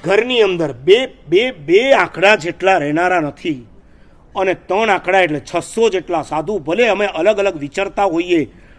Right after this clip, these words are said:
બધા એકની જ આજ્ઞામાં. એ આંગળી ઊંચી કરવાનું કે એટલે બધાએ આંગળી ઊંચી કરવાની, એ આંગળી નીચી કરવાની કે એટલે નીચી કરી દેવાની. એ અમારી સાથે પ્રેમથી રહે છે,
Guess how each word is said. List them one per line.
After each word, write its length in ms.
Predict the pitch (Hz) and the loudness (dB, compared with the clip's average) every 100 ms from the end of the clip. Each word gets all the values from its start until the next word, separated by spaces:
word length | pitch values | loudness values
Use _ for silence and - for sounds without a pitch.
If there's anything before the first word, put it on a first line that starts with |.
| - | -20
બધા 440 | 269 262 147 220 214 | -2 -2 0 4 6
એકની 440 | 180 175 214 269 | 6 2 -2 0
જ 60 | 202 | 2
આજ્ઞામાં. 600 | 175 170 165 180 160 117 - - - | 2 2 2 2 0 -2 -12 -14 0
એ 80 | 185 | 2
આંગળી 260 | 165 226 | 4 0
ઊંચી 320 | 240 202 220 | -4 -6 -8
કરવાનું 440 | 175 185 180 170 156 | -4 -2 0 -2 -2
કે 100 | 165 | -4
એટલે 160 | 147 | -4
બધાએ 340 | 151 156 190 190 | -6 -2 2 4
આંગળી 260 | 151 170 | 2 0
ઊંચી 280 | 240 208 - | -2 -6 -10
કરવાની, 460 | 160 156 160 151 123 - _ - | -6 -2 -2 -2 -6 -14 _ -4
એ 40 | 156 | 0
આંગળી 260 | 175 180 | 2 0
નીચી 300 | 160 175 269 | -2 -2 -2
કરવાની 360 | 233 214 190 165 | 0 2 2 0
કે 140 | 185 | -2
એટલે 140 | 175 139 | -4 -4
નીચી 420 | 143 202 - 294 | -4 -4 -2 -2
કરી 220 | 202 180 | 0 -2
દેવાની. 480 | 170 160 165 175 131 - - - | 0 0 2 2 0 -8 -12 2
એ 460 | 190 196 208 220 | 6 8 10 8
અમારી 580 | 214 - - 175 202 220 | 4 -2 -2 2 4 4
સાથે 340 | 208 175 - 156 | 0 -4 -2 -8
પ્રેમથી 640 | - 185 185 175 - 208 | -4 2 2 0 -8 -6
રહે 180 | 165 143 | -4 -4
છે, 340 | - 160 113 | -4 -6 -6